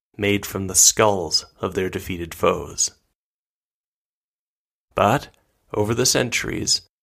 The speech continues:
the Romans had slowly absorbed some of the Scythian tribes.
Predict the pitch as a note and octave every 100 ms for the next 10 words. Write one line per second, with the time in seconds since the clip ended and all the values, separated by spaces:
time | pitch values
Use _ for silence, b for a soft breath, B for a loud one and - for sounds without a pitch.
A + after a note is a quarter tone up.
0 | _ - A2 A2 A2+ A2+ A2+ - B2+ -
1 | - G2 G2 G#2+ G#2+ G#2 C3 B2+ G2 E2+
2 | - - - A#2 G2+ G2 G2+ - G2 F2+
3 | F2 F2 - F#2 D#2+ C#2+ - -